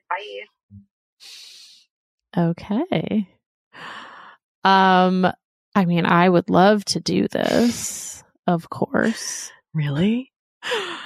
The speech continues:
Speaker 2: Yeah, I love it. I love it. I love a, you know, taste test, as it were.
Speaker 3: Okay. Well, maybe we should, maybe we should figure it out. That would probably be a good
Speaker 2: Mm.
Speaker 3: learning experience for me, honestly.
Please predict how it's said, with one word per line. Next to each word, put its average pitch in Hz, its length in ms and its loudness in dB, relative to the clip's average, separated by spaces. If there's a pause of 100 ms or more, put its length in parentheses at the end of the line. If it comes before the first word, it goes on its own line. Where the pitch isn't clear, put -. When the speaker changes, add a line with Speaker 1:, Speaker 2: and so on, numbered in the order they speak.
(140)
Speaker 2:
Yeah, 392 140 2
I 233 140 6
love 359 220 6
it. - 180 4
I 285 100 6
love 330 240 4
it. 294 300 4
I 254 100 2
love 262 240 2
a, 285 100 6 (220)
you 226 140 6
know, 165 320 2 (1120)
taste - 380 2
test, - 340 -2
as 180 200 2
it 185 80 2
were. - 420 0 (220)
Speaker 3:
Okay. 339 300 2 (180)
Well, 196 140 0
maybe 202 260 4
we 233 140 2
should, 262 180 0 (140)
maybe 180 300 0
we 247 120 2
should 240 200 -8
figure 247 260 0
it 262 60 0
out. 277 240 -2 (880)
That 165 160 2
would 175 120 4
probably 196 200 6
be 185 120 6
a 175 40 4
good 165 140 4
Speaker 2:
Mm. - 20 0
Speaker 3:
learning 165 220 6
experience 143 400 -4
for - 100 -8
me, - 140 -6
honestly. 143 560 -6